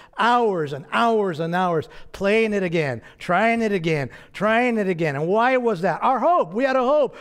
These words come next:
What was that hope? We wanted to be professional musicians. And it shaped our habit. And the reverse could be said. You may know what you're hoping in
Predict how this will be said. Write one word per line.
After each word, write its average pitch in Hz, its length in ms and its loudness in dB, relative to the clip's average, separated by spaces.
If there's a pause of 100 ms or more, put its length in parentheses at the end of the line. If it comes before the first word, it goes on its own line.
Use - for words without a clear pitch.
What 247 160 2
was 240 100 -2
that 233 160 2
hope? 220 300 2
We 262 80 0
wanted 277 300 0
to 262 60 -2
be 277 120 0
professional 269 500 -2
musicians. 269 840 -6 (1300)
And 233 180 0
it 247 220 -2
shaped 277 540 -2
our 233 240 2
habit. 226 680 -2 (2250)
And 143 120 -10
the 139 80 -6
reverse 175 400 0
could 170 180 -8
be 196 120 -2
said. 220 580 -2
You 175 240 -4
may 185 180 0
know 233 460 2
what 180 280 -4
you're 165 120 -4
hoping 170 560 -2
in 131 340 -6